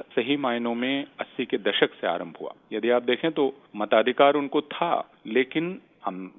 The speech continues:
गांवों में देखते रहे हैं कि किस तरह उनको मत देने से रोका जाता रहा था, उनके मत उच्च जाति के लोग दे दिया करते थे। लेकिन पिछली शताब्दी के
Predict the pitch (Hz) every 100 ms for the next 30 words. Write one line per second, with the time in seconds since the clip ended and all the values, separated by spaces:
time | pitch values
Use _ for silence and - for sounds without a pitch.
0 | - 92 92 101 104 95 98 98 - 123
1 | 101 101 113 233 - 127 117 - 113 101
2 | 101 101 98 104 - 92 92 101 110 110
3 | 104 - 104 104 101 107 104 107 - 104
4 | 104 _ - 110 104 120 110 104 - 117
5 | - 107 98 92 110 113 107 104 98 104
6 | 101 107 101 98 - 98 101 95 _ 113
7 | 127 127 151 151 151 - 113 - 117 113
8 | 110 _ - - 101 98 98 107 - 131